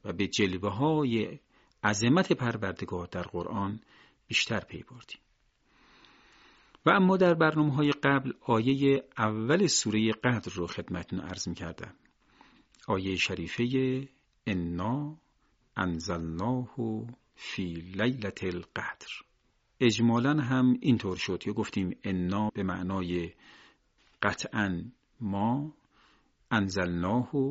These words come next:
فرود آوردیم قرآن را، فی لیلة القدر در شب قدر. نکاتی هم که در انزله گفته شد فراوان بود که دیگه تکرار اونها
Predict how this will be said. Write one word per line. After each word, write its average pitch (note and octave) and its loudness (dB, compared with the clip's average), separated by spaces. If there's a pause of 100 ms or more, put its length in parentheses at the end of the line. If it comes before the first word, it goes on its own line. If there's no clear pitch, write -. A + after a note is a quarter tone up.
فرود - -6
آوردیم F2+ -4
قرآن F#2+ 0
را، C#3+ -4 (400)
فی - -4
لیلة G#2 0 (100)
القدر - -8 (680)
در F2+ -4
شب F#2+ -2 (500)
قدر. - -6 (1500)
نکاتی D#3+ 8
هم C#3 6
که C3 -2
در A2+ 2
انزله G#2+ 4
گفته G2 -4
شد A#2 0
فراوان G2+ 2
بود C3 0
که A2 0
دیگه G#2 -2
تکرار G2+ -2
اونها F#2 -4